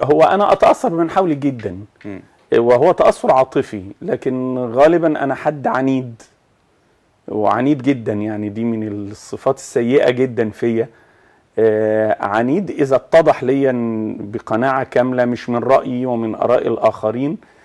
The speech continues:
Speaker 1: إن هو ده الصح، خلاص. آه، ما، مش، لا، ما، مش سهل أبدا إن أنا أخضع لضغوط الآخرين، إلا إذا، آه، كان ال-، ال-، الآخرين هم ال-، الأغلبية،
Speaker 2: مم.
Speaker 1: وهم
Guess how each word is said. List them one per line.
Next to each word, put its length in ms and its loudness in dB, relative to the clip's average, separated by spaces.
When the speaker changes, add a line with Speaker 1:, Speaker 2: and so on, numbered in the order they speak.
Speaker 1:
إن 160 -2
هو 220 4
ده 100 2
الصح، 720 -2
خلاص. 420 0
آه، 220 6
ما، 500 0
مش، 480 -10
لا، 220 0
ما، 180 -2
مش 240 -6
سهل 220 2
أبدا 340 2
إن 240 -4
أنا 280 0
أخضع 440 0
لضغوط 480 -4
الآخرين، 600 0
إلا 260 4
إذا، 400 2
آه، 240 4
كان 260 4
ال-، 400 0
ال-، 360 -2
الآخرين 760 0
هم 380 0
ال-، 600 -2
الأغلبية، 840 2
Speaker 2:
مم. 180 -6
Speaker 1:
وهم 640 2